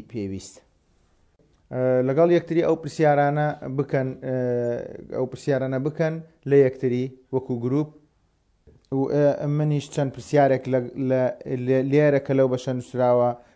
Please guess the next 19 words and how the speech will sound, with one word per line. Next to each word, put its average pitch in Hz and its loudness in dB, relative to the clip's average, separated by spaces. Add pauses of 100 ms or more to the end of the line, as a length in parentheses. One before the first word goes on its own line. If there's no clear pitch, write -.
(120)
دەیکەم 131 2
و 135 2
وەڵامەکەشتان 120 0
دەدەمەوە. 101 -6 (800)
ئێ، 131 -4 (120)
ئەم 170 2 (340)
شێوەی، 170 6
شێوەی 170 2
ئەم 180 0
دیراسەتی 165 2
پەرتووکی 156 -6
پیرۆزە 165 0
چ 175 -14
شێوازێکی 123 0
دیراسەتی 120 -4
پەرتووکی 117 -8
پیرۆزە 113 -4
ئەو 120 -2
بەشە؟ 107 -6